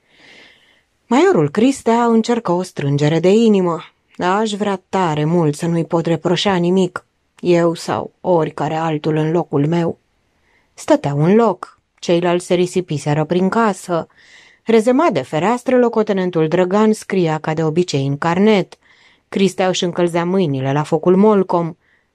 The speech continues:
Părea foarte șubred și doctoriț al cântării profesional. „Există modalități mult mai comode de a te sinucide. Dacă chestiunea te interesează, îți stau la dispoziție.” Maiorul râse domol.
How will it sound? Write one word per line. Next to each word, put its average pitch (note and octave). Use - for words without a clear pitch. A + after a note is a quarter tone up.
Părea F#3
foarte F3
șubred G3
și F#3+
doctoriț F#3+
al F#3+
cântării F#3
profesional. F3
„Există -
modalități F3+
mult D#4
mai D#4+
comode D4+
de C4
a B3+
te B3+
sinucide. A3+
Dacă E3
chestiunea D#3+
te D3
interesează, A3
îți D4+
stau F4
la D3
dispoziție.” A#3+
Maiorul D#3+
râse C3
domol. F3